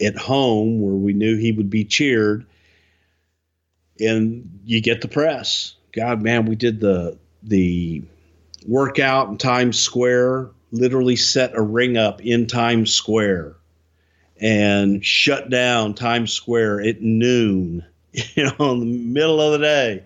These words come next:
and had a public workout with L T and, and drew an unbelievable crowd. Those kind of stunts that, because L T was local,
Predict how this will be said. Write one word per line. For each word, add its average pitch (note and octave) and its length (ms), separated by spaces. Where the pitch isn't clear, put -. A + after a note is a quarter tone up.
and A#2 140
had A#2+ 260
a G#2 100
public C3+ 500
workout A2 600
with G2 180
L A2 240
T A2 420
and, F#2+ 180
and G2 180
drew A2+ 240
an G#2 100
unbelievable A#2 840
crowd. G#2 640
Those C3+ 300
kind C#3+ 240
of A#2 80
stunts B2 520
that, A2 680
because A#2+ 560
L A#2+ 160
T B2 300
was A#2 180
local, B2 560